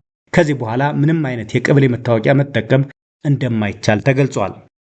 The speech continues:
የመደበኛ መታወቂያ የሰጠ እንዲሁም በመታወቂያው የተጠቀመ ግለሰብም በህግ እንደሚጠየቅ አስጠንቅቋል። ምንም እንኳ የአርባ ምንጭ ከተማ አስተዳደር ከዛሬ ጀምሮ የቀበሌ መታወቂያ እንደማይሰጥና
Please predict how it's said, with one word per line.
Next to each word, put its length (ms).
የመደበኛ 560
መታወቂያ 460
የሰጠ 360
እንዲሁም 320
በመታወቂያው 680
የተጠቀመ 520
ግለሰብም 460
በህግ 300
እንደሚጠየቅ 800
አስጠንቅቋል። 580
ምንም 200
እንኳ 140
የአርባ 260
ምንጭ 180
ከተማ 280
አስተዳደር 440
ከዛሬ 380
ጀምሮ 260
የቀበሌ 320
መታወቂያ 440
እንደማይሰጥና 800